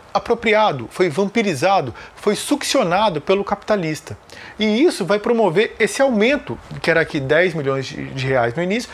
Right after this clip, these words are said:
e passou lá pra quinze. Aqui se explica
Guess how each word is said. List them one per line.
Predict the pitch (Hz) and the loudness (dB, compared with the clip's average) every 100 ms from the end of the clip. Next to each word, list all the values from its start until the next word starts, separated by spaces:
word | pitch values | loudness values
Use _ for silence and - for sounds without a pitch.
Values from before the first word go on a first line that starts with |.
| - | -10
e | 240 262 | -6 -6
passou | - 302 285 262 254 | -2 0 0 0 2
lá | 214 | 2
pra | 220 254 | 0 -2
quinze. | - 240 220 117 - - - - - | -2 -2 -2 -4 -12 -20 -20 -20 -4
Aqui | 214 - - 311 | -2 0 0 0
se | - | 0
explica | 202 - 226 277 - | -8 -4 -2 -2 -4